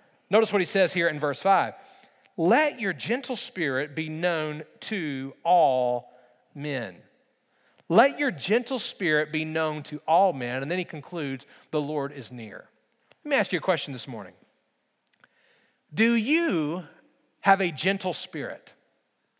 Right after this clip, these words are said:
Do you have a gentle spirit? Now, please understand this morning, that is not suggesting that we are to be passive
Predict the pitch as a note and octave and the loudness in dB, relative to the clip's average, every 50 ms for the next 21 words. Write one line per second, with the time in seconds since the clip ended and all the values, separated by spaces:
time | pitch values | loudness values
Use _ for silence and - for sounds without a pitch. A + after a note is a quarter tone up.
0 | _ _ _ _ _ _ _ _ _ _ _ _ _ _ _ _ _ _ _ _ | _ _ _ _ _ _ _ _ _ _ _ _ _ _ _ _ _ _ _ _
1 | _ _ _ _ _ _ _ _ _ _ _ _ _ _ _ _ _ _ _ _ | _ _ _ _ _ _ _ _ _ _ _ _ _ _ _ _ _ _ _ _
2 | _ _ _ _ _ _ _ _ _ _ _ _ _ _ - A#3 A#3+ C4+ D#4+ C#4 | _ _ _ _ _ _ _ _ _ _ _ _ _ _ 0 2 2 4 4 6
3 | C4+ C4+ B3+ A#3+ A3 F#3+ D#3+ D3 - - G#3 B3 B3+ - - A3+ G#3+ G#3 G3 - | 6 6 6 6 6 4 2 -2 -2 0 2 2 2 2 2 2 2 2 2 -2
4 | - - - _ - - - - - F3+ D3 A2+ F2 D#2 - - _ _ _ _ | -8 -16 -18 _ -10 -10 -10 -8 -6 -6 -6 -4 -6 -8 -10 -14 _ _ _ _
5 | _ _ _ _ _ _ _ _ _ _ _ _ _ _ _ - A#3+ - D#4 D#4+ | _ _ _ _ _ _ _ _ _ _ _ _ _ _ _ 0 2 4 4 6
6 | C4 C#4+ C4 A#3+ A3 - - A3+ G#3+ G#3 G#3 G3+ G3 - - G3 F#3+ F#3 F#3 G3 | 6 6 6 4 2 2 2 2 4 4 4 4 2 0 0 0 2 2 4 4
7 | G#3+ A3 A3+ F#3+ G3+ G#3+ A3+ G#3 D3 E3 A3 A#3+ A#3+ - - A3 D#3 G3 G3 F#3 | 2 2 2 4 6 6 6 6 4 6 4 4 4 2 0 0 2 2 2 2
8 | - G#3+ G3 F#3 F#3 F3 F3 F3 F3+ E3+ E3 F3 - - - B3+ A3 E3 - - | 2 0 -2 -2 -2 -2 -2 -2 -2 -2 -2 -6 -6 -2 0 0 0 0 -2 -6
9 | - G#2 F2+ | -8 -10 -14